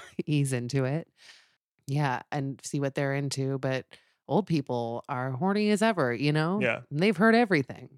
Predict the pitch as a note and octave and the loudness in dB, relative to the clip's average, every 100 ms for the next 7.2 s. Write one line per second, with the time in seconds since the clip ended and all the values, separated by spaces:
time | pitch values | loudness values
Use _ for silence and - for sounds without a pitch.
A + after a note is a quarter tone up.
0 | - - C#3 C3 C3 C3+ - _ - - | -14 -4 -2 -2 -2 -4 -8 _ -6 4
1 | G3+ E3 D#3 E3 D#3+ C#3+ C3+ A#2+ - C3+ | 6 6 4 4 2 2 0 -2 -2 0
2 | C3+ B2+ B2+ D3 C#3+ C3+ C3 C3+ B2+ C3 | 0 0 -2 -4 -2 -2 0 0 0 -2
3 | A#2+ A2+ A2 B2 B2 B2+ A#2+ C3 - _ | -2 -4 -4 -2 0 0 -2 -6 -14 _
4 | _ _ _ _ _ - D3+ C#3 D3 C#3+ | _ _ _ _ _ -4 -2 0 2 2
5 | C3 A#2+ C#3 B2+ C3+ C#3 B2+ A#2 B2 A#2 | 0 -2 -2 -4 -4 -6 -4 -2 -2 -2
6 | C3+ B2 B2 B2 A2+ G2+ A2+ A#2+ A#2 - | -2 -2 -2 -4 -6 -6 -6 -6 -6 -8
7 | - G3+ | -6 -6